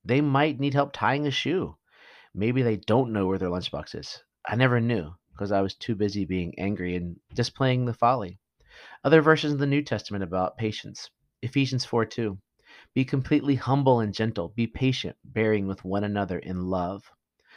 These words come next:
L-, First Corinthians th-, chapter thirteen, verses four through five. "Love is patient.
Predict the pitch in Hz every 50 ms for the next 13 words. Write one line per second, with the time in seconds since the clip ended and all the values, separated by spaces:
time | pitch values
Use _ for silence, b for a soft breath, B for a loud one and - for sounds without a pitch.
0 | B B B B B - 101 117 - - _ _ _ _ _ _ - - _ _
1 | _ - 135 127 127 - - 139 127 123 123 127 113 110 110 107 - - _ _
2 | - 110 - - - 120 - - 113 107 - 117 101 - - 110 110 110 110 104
3 | 110 98 98 101 - - - - 92 95 92 - 104 98 - 110 113 110 95 80
4 | - _ _ b b b b b b b 107 110 113 117 113 110 - - - -
5 | - 139 139 127 - - 95 76 - -